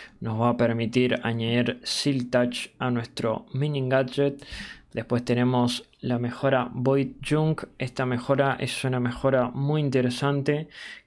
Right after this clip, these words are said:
que nos va a permitir añadir filtros para poder eliminar ítems que no necesitemos cuando estamos minando. Por ejemplo, la cobblestone,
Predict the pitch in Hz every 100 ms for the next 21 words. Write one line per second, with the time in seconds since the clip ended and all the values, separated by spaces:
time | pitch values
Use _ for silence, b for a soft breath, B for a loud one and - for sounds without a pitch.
0 | - 123 117 113 123 123 123 123 127 123
1 | 135 123 - 123 120 120 123 131 143 143
2 | 143 143 139 - 120 113 - 120 123 123
3 | 120 117 123 127 123 123 - 143 139 131
4 | 123 123 - - 117 113 117 127 127 -
5 | 117 123 123 127 123 123 123 123 120 -
6 | 123 123 120 123 131 147 147 127 - -
7 | - 117 110 107 104 - 143 143 139 -
8 | 135 143